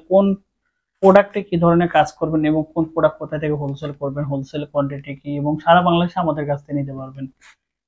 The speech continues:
তো সেই জায়গা থেকে কিন্তু আমাদের এই প্রোডাক্টের গুণগত মান আমরা সবসময় বজায় রেখে মার্কেটে সেল করে থাকি।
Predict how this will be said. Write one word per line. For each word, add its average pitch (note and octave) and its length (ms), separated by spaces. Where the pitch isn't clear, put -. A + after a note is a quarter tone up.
তো - 60
সেই G#3+ 200
জায়গা G#3 220
থেকে G#3+ 220
কিন্তু G#3+ 260
আমাদের F#3+ 300
এই F#3+ 120
প্রোডাক্টের F#3 380
গুণগত E3+ 400
মান E3 220
আমরা D#3+ 220
সবসময় G#3 560
বজায় E3+ 300
রেখে E3 220
মার্কেটে D#3 360
সেল D3 200
করে D3 200
থাকি। F#3 240